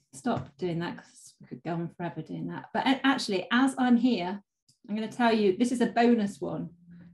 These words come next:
a bonus thing. Google, if you use Chrome,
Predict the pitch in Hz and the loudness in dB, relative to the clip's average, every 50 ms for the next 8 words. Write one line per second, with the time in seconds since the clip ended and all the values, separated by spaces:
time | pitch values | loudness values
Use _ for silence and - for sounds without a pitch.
0 | _ - - - - - 226 233 226 240 240 226 220 208 202 - - - _ - | _ -18 -16 -16 -6 -2 0 2 4 4 4 4 2 -4 -6 -8 -16 -18 _ -10
1 | 190 170 165 165 143 - _ _ _ _ _ _ _ _ _ _ _ - 254 262 | -8 -8 -8 -10 -14 -18 _ _ _ _ _ _ _ _ _ _ _ 2 4 4
2 | 269 285 262 240 - 202 190 196 202 - - - - 240 233 247 262 269 262 - | 4 4 2 2 2 0 2 2 0 -2 -4 -8 -6 -2 0 2 4 4 2 2
3 | - _ _ _ - - 208 196 190 190 190 196 196 | -6 _ _ _ -12 -8 -6 -4 -4 -4 -6 -6 -8